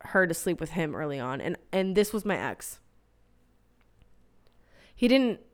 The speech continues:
we didn't meet on a dating app, um, but, and, and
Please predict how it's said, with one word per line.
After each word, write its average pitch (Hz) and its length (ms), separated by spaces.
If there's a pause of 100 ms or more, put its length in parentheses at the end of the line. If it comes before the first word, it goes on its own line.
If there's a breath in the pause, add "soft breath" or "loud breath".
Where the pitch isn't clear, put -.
(220)
we 220 140
didn't 247 180
meet 208 140
on 196 100
a 180 60
dating 165 320
app, 135 280 (200)
um, 143 500
but, 170 260
and, 170 380
and 175 200